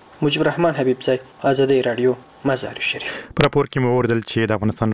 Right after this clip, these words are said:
Speaker 2: په شمالي ولایتونو کې د پوځي عملیاتو په نتیجه کې د چارواکو په خبره چې د دولت وسلوالو مخالفانو ته درنه مرګ ژوبله اوښتې ده.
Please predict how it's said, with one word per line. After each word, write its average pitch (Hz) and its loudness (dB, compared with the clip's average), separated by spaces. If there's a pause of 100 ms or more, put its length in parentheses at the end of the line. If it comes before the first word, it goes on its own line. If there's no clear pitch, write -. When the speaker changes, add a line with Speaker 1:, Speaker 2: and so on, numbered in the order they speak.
Speaker 2:
په 107 0
شمالي 107 0
ولایتونو 104 0
کې 135 0
د 127 0
پوځي 117 0 (120)
عملیاتو 120 0
په 113 0
نتیجه 113 0
کې 139 -2
د 131 0
چارواکو 120 0
په - -6
خبره 117 0
چې 113 -2
د 107 0
دولت 104 0
وسلوالو 107 0
مخالفانو 117 0 (100)
ته 131 4 (500)
درنه 113 2
مرګ 101 -4
ژوبله 110 2 (120)
اوښتې 107 0
ده. 107 2